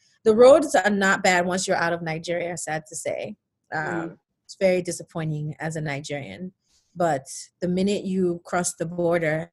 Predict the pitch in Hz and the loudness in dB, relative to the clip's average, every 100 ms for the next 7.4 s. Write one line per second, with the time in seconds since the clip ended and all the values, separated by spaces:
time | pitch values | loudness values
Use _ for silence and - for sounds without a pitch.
0 | - - 170 - 180 165 165 160 156 156 | -14 -10 -8 -6 -8 -8 -8 -6 -6 -6
1 | 165 160 151 151 _ - 147 135 143 151 | -8 -6 -8 -8 _ -10 -8 -8 -10 -14
2 | - 160 165 170 170 147 160 156 156 - | -20 -12 -6 -6 -6 -8 -6 -4 -6 -8
3 | - 165 165 156 - 160 165 156 147 156 | -8 -6 -4 -6 -8 -8 -8 -8 -6 -6
4 | 143 143 151 151 151 151 - - 123 135 | -6 -8 -10 -6 -4 -6 -6 -6 -6 -8
5 | - - 143 - - - - _ - 202 | -12 -10 -8 -8 -12 -20 -20 _ -10 -8
6 | 190 180 175 175 - 170 175 208 196 190 | -6 -6 -8 -10 -12 -8 -6 -2 -2 0
7 | 180 170 170 | 0 0 0